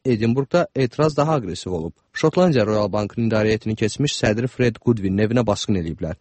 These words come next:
Evində hər şey dağıdılıb, evi də, maşını da yandırılıb. Amma Goodwinin bəxti gətirib. Basqın vaxtı nə özü, nə də ailə üzvləri evdə olmamışdılar. Şotlandiyada heç kim şübhə eləmir ki, basqınçılar Goodwinin evini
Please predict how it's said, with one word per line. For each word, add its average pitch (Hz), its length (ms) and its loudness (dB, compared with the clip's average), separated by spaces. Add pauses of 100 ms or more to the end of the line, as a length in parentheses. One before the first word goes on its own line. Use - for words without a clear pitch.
(120)
Evində 113 300 4
hər 110 120 2
şey 117 200 0
dağıdılıb, 110 460 2 (200)
evi 107 180 0
də, 156 240 2 (100)
maşını 107 360 -2
da 107 80 2
yandırılıb. 90 500 -2 (200)
Amma 131 180 4
Goodwinin 175 420 2
bəxti 147 360 -2
gətirib. 95 260 -6 (200)
Basqın 113 300 0
vaxtı 104 280 0
nə 104 160 4
özü, 170 160 0
nə 160 160 4
də 160 160 2
ailə 110 320 0
üzvləri 107 400 0
evdə 123 100 -2
olmamışdılar. 95 560 -2 (300)
Şotlandiyada 175 540 2
heç 160 140 -2
kim 151 100 0
şübhə 139 300 0
eləmir 123 260 2
ki, - 140 -10 (100)
basqınçılar 120 640 0
Goodwinin 170 480 2
evini 127 380 0